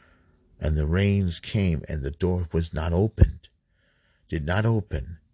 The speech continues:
No matter how painful it was to hear those cries out there, the doors did not open. All right? And it continued until finally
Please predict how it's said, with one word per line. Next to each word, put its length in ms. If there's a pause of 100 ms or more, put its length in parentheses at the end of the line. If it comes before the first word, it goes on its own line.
(520)
No 160
matter 220
how 320
painful 580
it 40
was 280
to 100
hear 260
those 220
cries 480
out 280
there, 260 (440)
the 100
doors 600
did 220
not 180
open. 460 (1080)
All 100
right? 320 (540)
And 220
it 120
continued 800 (160)
until 200
finally 480